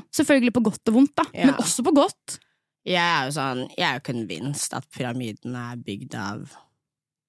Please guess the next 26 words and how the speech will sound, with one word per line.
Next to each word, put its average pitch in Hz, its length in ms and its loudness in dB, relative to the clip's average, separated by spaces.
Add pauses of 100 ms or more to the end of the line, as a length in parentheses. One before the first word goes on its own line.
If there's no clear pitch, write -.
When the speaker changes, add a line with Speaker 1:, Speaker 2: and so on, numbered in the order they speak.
(120)
Speaker 2:
Anunnaki. 131 580 -6 (220)
Skjønner 180 300 0
du? - 80 2 (280)
<laughs> - 240 -2
Aliens. 214 200 2
Speaker 1:
Av 220 100 4
aliens? 254 500 4 (180)
Speaker 2:
Ja! 214 920 0 (400)
Helt 170 180 -2
ærlig. 113 280 -4 (720)
De 180 140 -4
steinene 120 680 -4 (640)
Speaker 1:
Ja. 180 180 2
Speaker 2:
Vet 180 380 0
du, 214 240 -2 (100)
de 185 200 -2
er 226 140 0
native 175 760 2 (640)
Speaker 1:
Ja. 262 200 6 (320)
Speaker 2:
to 240 160 4
an 190 80 4
area 170 640 0
that's 175 280 0
nowhere 160 1080 2
fucking - 760 -6
near 135 560 -2